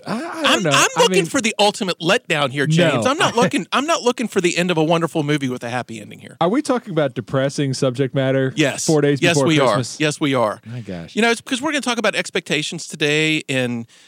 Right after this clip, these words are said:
Speaker 2: um, people, unmet expectations,
Speaker 1: Mm-hmm.
Speaker 2: high standards for other people, um, people letting us down.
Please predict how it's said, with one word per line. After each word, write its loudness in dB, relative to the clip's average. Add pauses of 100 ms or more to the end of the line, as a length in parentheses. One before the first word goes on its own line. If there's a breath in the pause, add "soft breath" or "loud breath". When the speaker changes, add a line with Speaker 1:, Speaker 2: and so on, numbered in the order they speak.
(260 loud breath)
Speaker 2:
um, 0
people, -6 (360)
unmet 0
expectations, -6
Speaker 1:
Mm-hmm. -2 (520 loud breath)
Speaker 2:
high 0
standards -4
for -2
other -2
people, -2 (520 soft breath)
um, -4 (100)
people -4
letting 0
us -8
down. -4